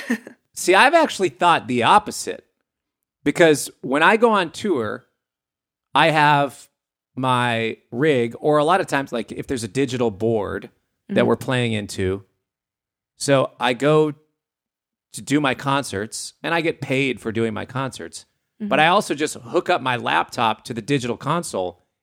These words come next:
Speaker 2: and it just records the show.
Speaker 1: Yeah.
Speaker 2: And it's like, you get a free recording.
Speaker 1: Yeah.
Speaker 2: Actually, a lot of venues make us pay this thing called an origination fee, which
Speaker 1: Mm-hmm.
Speaker 2: sucks. Um,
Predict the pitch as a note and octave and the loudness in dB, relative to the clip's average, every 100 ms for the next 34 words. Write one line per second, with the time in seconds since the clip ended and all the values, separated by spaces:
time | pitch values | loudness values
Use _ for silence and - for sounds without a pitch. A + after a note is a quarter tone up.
0 | - C3+ C3 B2+ A#2+ A#2 D3 F3 D3 A2+ | -6 -4 -4 -6 -6 -4 0 2 0 -4
1 | - _ - A2 G3+ A#3+ - - _ _ | -12 _ -12 -6 -2 -2 -4 -10 _ _
2 | _ - F#3 F#3 _ _ - C#3 D#3+ C3+ | _ -8 -6 -8 _ _ -6 -2 0 0
3 | - - _ B2+ C#3 D3 - - D#3 F3 | -2 -18 _ -6 -2 -2 -2 -10 -4 -2
4 | F3+ C3+ B2+ - E3 D#3+ G2 F2+ F2+ _ | -2 -4 -8 -4 -2 -2 -4 -8 -18 _
5 | - G#3+ F3+ - _ E3 F#3 G3 E3+ F#3+ | -2 0 0 -8 _ 2 4 4 6 6
6 | G#3 E3 E3+ E3 B2 D3 D3+ D3 - C#3+ | 6 4 2 0 0 0 0 -2 0 0
7 | C3 B2 D3 B2+ B2 A2 G#2+ A2+ A#2 A2 | 0 -4 -6 -4 -4 -2 0 0 0 0
8 | G#2+ A2+ B2+ B2 - D3 D3+ - _ _ | 0 -4 -6 -6 -2 -2 -4 -10 _ _
9 | _ _ - G3 F#3+ B2+ A#2 C3 - - | _ _ -8 -8 -4 -2 -2 -2 -10 -18
10 | _ _ _ _ _ _ A#2 A2 G#2 | _ _ _ _ _ _ 0 2 -2